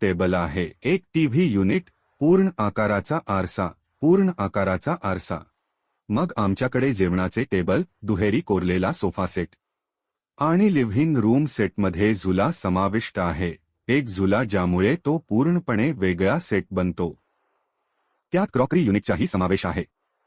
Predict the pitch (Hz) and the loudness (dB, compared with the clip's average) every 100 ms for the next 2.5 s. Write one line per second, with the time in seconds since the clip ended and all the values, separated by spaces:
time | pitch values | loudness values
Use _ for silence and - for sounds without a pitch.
0 | _ _ _ - 139 147 110 143 151 104 | _ _ _ -2 0 2 0 0 0 -2
1 | - 104 139 95 92 156 139 - 127 110 | -2 -4 -2 -2 -2 -2 -2 -2 -2 0
2 | 107 98 - 92 82 | 0 -2 -4 -4 -4